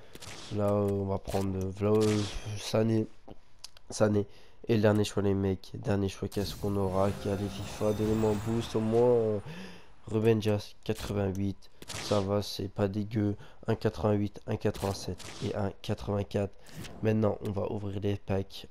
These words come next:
en espérant, les mecs. En espérant avoir, euh, les nouvelles cartes, Road to World Cup, n'importe qui. En espérant avoir du lourd, j'ai trois packs. Trois packs, les mecs, on commence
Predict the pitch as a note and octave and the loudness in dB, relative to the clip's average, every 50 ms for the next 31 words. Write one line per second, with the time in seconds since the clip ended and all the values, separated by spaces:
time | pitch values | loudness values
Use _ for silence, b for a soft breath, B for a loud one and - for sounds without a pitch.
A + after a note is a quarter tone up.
0 | - - G#2+ G#2+ G#2 G2+ G2 G2 - - - G#2 G#2 G#2 G2+ F#2+ - - - - | -6 -2 2 4 4 4 2 -2 -6 -6 -2 0 2 2 2 2 0 -4 -4 -4
1 | - - A2+ G#2 G2+ G2 F#2+ - - F#2+ G2 G2 F#2+ F#2+ F#2+ F#2+ G2 F#2+ F#2 B | 0 2 2 2 2 2 -2 -4 -4 -2 0 0 0 0 0 2 0 0 0 B
2 | B B B B B B B - - G#2 G#2 G#2 G2+ - - - - G#2 F#2+ F#2+ | B B B B B B B -6 -2 0 0 0 0 -2 -4 -2 -2 0 0 2
3 | F#2+ F#2+ - - - G2 F#2 F#2+ G2 F#2+ F2+ F2 F2 F2+ F#2 G2 G2 F#2 F2+ F#2 | 0 0 -2 -2 -4 -4 -2 -2 -2 -2 -2 -2 -2 -2 0 0 0 0 -2 -4
4 | B B B B B B - G#2+ A2 G#2+ A2 A2 A2 A2 G2+ G#2+ G#2 - - - | B B B B B B 0 2 4 6 6 6 6 4 4 2 0 0 0 0
5 | A2+ G#2+ G#2 G2+ - - - G#2+ G#2 G2 - - A2 G#2+ G#2 G#2+ G#2 G2+ G2+ G#2 | 2 2 2 0 -2 -2 0 0 0 0 -2 -2 0 2 2 2 2 2 2 2
6 | G#2+ G#2 F#2+ - - - G#2+ G#2 G#2 - - G#2+ G#2 G2 - G#2 G2 G2+ - - | 2 0 -2 -4 -4 0 0 0 0 0 -2 -2 -2 -2 -2 -4 -6 -6 -8 -8
7 | - G#2+ G#2+ G#2 B B B B B B - - G#2+ G#2+ G#2 G2 - - - G2 | -4 -4 -4 -4 B B B B B B -4 0 0 0 0 0 -2 0 0 0
8 | F2+ F#2 F#2 - - - G#2 G2 G2+ G#2 G#2 - G#2 G2 G2+ G#2+ G#2 G2+ G2+ G#2 | 2 0 -2 -4 -4 -4 -4 -2 -2 -2 -2 -2 -2 0 0 0 0 0 -2 -4
9 | G2 F#2 G2 F#2+ - - - G2+ - - - F#2 F#2 - - - B B B B | -4 -4 -4 -4 -2 0 0 0 0 0 -2 -2 -2 -4 -8 -12 B B B B
10 | B B B B - - - F#2+ G#2 G2 - - G3+ F#3+ - - G#2 G#2 G#2 G#2 | B B B B -6 -4 -2 -2 -2 -2 0 0 -2 -2 0 0 2 2 2 2
11 | - - G#2 G2 - - F#2 F#2 F#2+ F#2 F#2+ - - - | 0 -2 -4 -4 -2 -2 0 2 0 0 0 -4 -6 -10